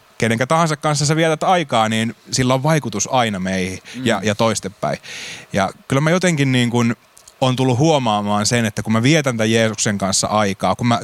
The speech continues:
Speaker 1: tutustun häneen ja, ja avaan omaa elämäni sille, että hei, Jeesus, että, että kuka sä oot ja mitä sä haluat olla mun elämässä, niin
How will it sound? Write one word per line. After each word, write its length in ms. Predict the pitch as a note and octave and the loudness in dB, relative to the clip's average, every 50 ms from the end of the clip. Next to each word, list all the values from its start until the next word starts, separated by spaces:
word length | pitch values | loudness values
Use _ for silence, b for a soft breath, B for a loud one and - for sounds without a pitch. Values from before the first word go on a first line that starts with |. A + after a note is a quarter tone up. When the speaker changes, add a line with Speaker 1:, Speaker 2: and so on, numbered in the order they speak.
| A#2+ - | -2 -2
Speaker 1:
tutustun 460 | D#3 E3+ - D#3 B2+ - - A#2 G2+ - | -2 0 0 0 -2 -2 -4 -6 -4 -2
häneen 380 | A#2+ A2+ A2 G#2+ G2+ G2 F#2+ - B B B B B B B B | -2 -2 0 0 -2 -2 -4 -6 B B B B B B B B
ja, 220 | G#2+ G#2+ G#2 G2+ - - - | 0 0 0 0 -2 -6 -12
ja 180 | - G#2 G#2 - _ _ _ _ _ _ _ _ _ - | -8 -6 -6 -6 _ _ _ _ _ _ _ _ _ 0
avaan 400 | C#3+ C#3+ C#3+ C#3+ B2 A2+ F#2 - | 0 2 2 2 0 0 -2 -4
omaa 280 | - C#3 C3+ B2+ A#2+ B2 | -4 0 2 2 4 4
elämäni 340 | C3 C3+ B2 A2+ G#2+ G#2 F#2+ | 2 2 0 0 -2 -2 -2
sille, 300 | - A#2 A2+ A2 G#2 G2 | -2 -2 -2 -2 -2 -4
että 160 | F#2+ - G#2 | -4 -4 -4
hei, 260 | G#2+ A2 G#2+ G#2 F#2+ - - _ _ _ _ _ _ _ - - - _ _ _ _ - | -2 0 0 -2 -4 -6 -14 _ _ _ _ _ _ _ -20 -20 -20 _ _ _ _ -6
Jeesus, 460 | - A#2 A#2 A2 G#2 - B2 - - | -2 0 0 0 0 -2 -2 -2 -2
että, 260 | A#2 G2+ - - G#2+ | -2 -2 -2 -2 -4
että 360 | G#2 - - - B2 - - - - | -4 -4 -10 -18 -20 -20 -20 -12 -6
kuka 220 | - C#3+ - B2 G#2 | -6 -2 -2 0 0
sä 100 | A#2 A2 | 0 0
oot 120 | G#2 - | 0 0
ja 60 | A2 | -2
mitä 180 | A2 G#2+ G#2 G2+ | -4 -2 -2 -2
sä 40 | G#2+ | -2
haluat 220 | G#2+ G2+ G2 - | -2 -4 -2 -2
olla 100 | G2+ G2+ | 0 0
mun 160 | G#2 G#2 G#2+ | 2 2 2
elämässä, 500 | A2+ A2 G2 F#2+ F2 F2 - - - F2+ - B B B B B B B B B | 2 2 0 -2 -4 -4 -4 -4 -4 -6 -8 B B B B B B B B B
niin 240 | A#2 A#2+ A#2+ A2+ | 0 0 0 -2